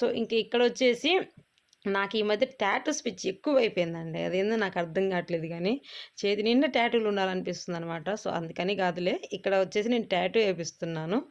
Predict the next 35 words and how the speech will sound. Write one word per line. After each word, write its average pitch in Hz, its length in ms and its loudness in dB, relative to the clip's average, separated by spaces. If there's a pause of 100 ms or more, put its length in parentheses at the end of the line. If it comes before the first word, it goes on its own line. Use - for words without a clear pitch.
(440)
So, - 60 0
ఎవరిది 208 420 4
అనుకుంటున్నారు 170 680 -2
అనేది 185 260 2
మీరు 202 180 0
ఏమైనా 185 240 0
గెస్ 175 320 -6
చేయగలరా? 190 520 0 (160)
గెస్ 185 220 -2
చేస్తే 214 220 0
నాకు 240 240 0
కామెంట్ 180 300 -4
సెక్షన్‌లో 190 340 -4
కామెంట్ 175 440 -6
చేయండి. 165 360 0 (340)
నేను 214 180 2
ఈ 226 60 4
టాటూ 220 420 0
వీడియో 220 260 2
అయిపోయేసరికి 214 420 2
నేను 240 160 4
ఎవరిదని 190 400 4
చెప్పేస్తా. 185 640 -2 (500)
నాకు 202 320 0
అసలు 202 260 -2
ఫస్ట్ - 360 -2
టైమ్ 254 240 4
నేను 233 240 2 (400)
ఇంత 208 260 -2 (640)
బాధపడ్డా 208 580 2
టాటూ 175 380 2
వేసేటప్పుడు. 170 580 -2
ఏడ్చింది 214 640 2
కూడా 220 140 4
ఇప్పుడే. 196 460 2